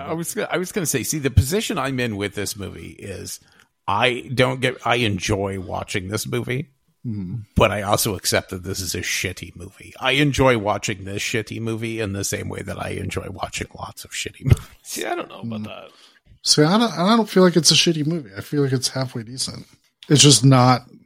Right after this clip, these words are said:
Speaker 1: what I was expecting from Tim Burton at this point.
Speaker 2: I don't see, even on rewatches, I'm like, "Ugh."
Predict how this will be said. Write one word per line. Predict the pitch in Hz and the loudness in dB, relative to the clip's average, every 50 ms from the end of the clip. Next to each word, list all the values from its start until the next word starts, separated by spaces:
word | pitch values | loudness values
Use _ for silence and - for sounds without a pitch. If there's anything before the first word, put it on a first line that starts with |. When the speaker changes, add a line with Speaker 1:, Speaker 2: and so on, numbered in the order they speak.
| _ _ - - - | _ _ -20 -18 -16
Speaker 1:
what | 151 127 120 135 131 127 | -6 0 6 8 8 8
I | 120 | 8
was | 120 117 110 | 8 6 4
expecting | 113 - - - 135 123 - 127 113 | 2 0 2 2 2 4 4 2 0
from | 104 123 113 110 | 2 0 0 0
Tim | - - 123 113 | 2 2 2 2
Burton | 107 120 117 104 113 110 107 107 - | 2 0 -2 -2 -4 -6 -6 -6 -6
at | 147 131 127 - | -8 -8 -8 -6
this | 120 107 - | -6 -6 -6
point. | - - 135 127 - - _ _ _ _ _ _ _ - _ _ _ _ _ _ - | -6 -6 -8 -8 -8 -12 _ _ _ _ _ _ _ -20 _ _ _ _ _ _ -16
Speaker 2:
I | 87 82 | -12 -12
don't | 85 90 - - - _ - | -12 -12 -14 -16 -20 _ -12
see, | - - - 107 104 | -8 -8 -6 -6 -4
even | 135 131 135 135 151 139 | -2 -2 0 2 2 2
on | 113 98 92 | 2 2 0
rewatches, | 101 113 110 90 90 - - - 98 92 - 95 | 0 -2 -2 -2 -4 -4 -4 -6 -6 -4 -4 -6
I'm | 92 92 92 | -6 -6 -10
like, | - - - - | -12 -14 -16 -16
"Ugh." | - - - - - | -16 -14 -14 -14 -16